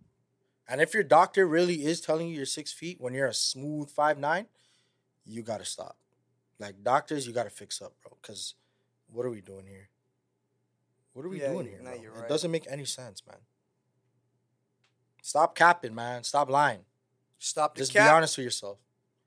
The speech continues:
Speaker 1: Be honest with yourself. Keep it real, man.
Speaker 2: Just be true to yourself, man, and good things shall come.
Speaker 1: Yeah, but it's okay. Me and King Sully,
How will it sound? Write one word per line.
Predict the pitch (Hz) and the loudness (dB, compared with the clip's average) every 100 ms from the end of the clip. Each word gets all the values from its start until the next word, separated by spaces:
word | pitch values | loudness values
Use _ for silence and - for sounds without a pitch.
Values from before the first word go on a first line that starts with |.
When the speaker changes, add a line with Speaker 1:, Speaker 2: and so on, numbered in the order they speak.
| _ _ _ _ _ _ _ | _ _ _ _ _ _ _
Speaker 1:
Be | 120 | -2
honest | 135 156 - | 0 0 -2
with | 170 | -4
yourself. | 160 165 170 170 - - _ _ _ _ _ _ _ _ _ _ _ | -2 0 0 -2 -12 -18 _ _ _ _ _ _ _ _ _ _ _
Keep | - 143 | -10 -6
it | 151 | -4
real, | 156 - | -2 -4
man. | 98 | -6
Speaker 2:
Just | - 147 | -10 -10
be | 165 | -12
true | - 190 | -12 -12
to | 175 | -14
yourself, | 143 - 151 143 | -12 -10 -10 -10
man, | 113 117 117 | -16 -20 -20
and | 117 | -20
good | 117 120 | -16 -16
things | 123 | -16
shall | - 117 | -18 -20
come. | - 131 139 _ _ _ | -20 -20 -20 _ _ _
Speaker 1:
Yeah, | 127 107 | -12 -10
but | 110 123 | -6 -6
it's | 127 - | -4 -6
okay. | 165 156 107 | -4 -2 -2
Me | 104 139 | -4 -8
and | 143 | -4
King | 156 | -4
Sully, | - 156 175 175 | 2 2 2 -4